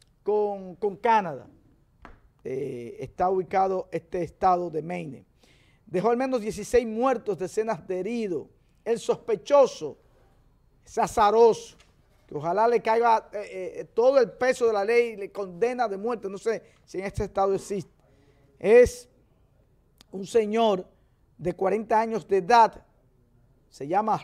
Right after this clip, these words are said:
Robert Card, que hasta ahora no han detenido a esa persona. Eh, la policía considera, o considera no, yo lo considero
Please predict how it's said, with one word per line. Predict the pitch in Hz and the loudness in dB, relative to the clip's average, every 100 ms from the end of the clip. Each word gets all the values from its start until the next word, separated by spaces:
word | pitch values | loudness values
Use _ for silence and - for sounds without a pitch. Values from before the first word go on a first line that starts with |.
| - | -4
Robert | 165 247 269 254 - - | 2 4 4 2 -4 4
Card, | 247 247 175 123 - _ _ _ _ _ _ _ _ - | 8 8 6 0 -16 _ _ _ _ _ _ _ _ -4
que | 175 | -2
hasta | - 196 | 0 2
ahora | 202 254 247 208 - | 4 4 4 2 0
no | - 175 190 247 254 - _ _ | -8 -10 -4 -4 -4 -8 _ _
han | 185 233 240 202 | -2 -2 -2 -4
detenido | 202 196 190 220 240 226 - | -4 -4 -4 -4 0 0 0
a | 160 175 | -2 -2
esa | 180 190 | -2 -6
persona. | 190 156 - 185 185 180 139 - _ _ _ _ _ _ _ - | -6 -8 -8 -4 -2 -2 -6 -16 _ _ _ _ _ _ _ -10
Eh, | 143 147 139 131 123 - | -6 -4 -4 -6 -8 -12
la | 135 | -10
policía | 156 165 156 - 208 226 233 214 202 - _ _ _ _ | -10 -10 -10 -8 2 6 8 6 4 -4 _ _ _ _
considera, | - 190 - 196 262 254 208 - _ _ _ _ _ _ | -8 -6 -6 6 8 8 4 -4 _ _ _ _ _ _
o | |
considera | - 175 190 220 240 | -12 -8 -2 0 2
no, | 254 302 - - _ _ _ - | 2 0 -2 -18 _ _ _ -2
yo | 147 277 | 8 10
lo | 302 | 10
considero | 240 202 214 247 233 196 | 4 -4 4 4 4 -2